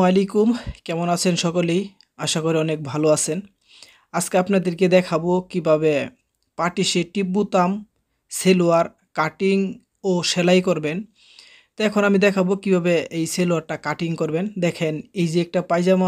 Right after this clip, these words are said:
আছে, এটা হচ্ছে পুরাতন পায়জামা। তো এই পায়জামাটার মাপেই কিন্তু আমি পাটিশে টিপ বুতাম পায়জামা কাটিং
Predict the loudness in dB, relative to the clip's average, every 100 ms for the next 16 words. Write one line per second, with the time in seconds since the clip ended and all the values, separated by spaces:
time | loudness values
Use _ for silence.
0 | 0 -2 -4 -2 -4 -2 -6 -2 0 0
1 | 0 0 2 2 2 0 -4 -6 -8 -2
2 | -2 -2 -4 0 2 2 0 -4 -2 -2
3 | -2 0 -2 -2 -8 -2 -2 0 -2 -2
4 | -6 _ _ -20 _ _ -6 -4 2 2
5 | 2 -2 -2 2 0 0 0 2 2 0
6 | -4 _ _ _ -4 -4 -2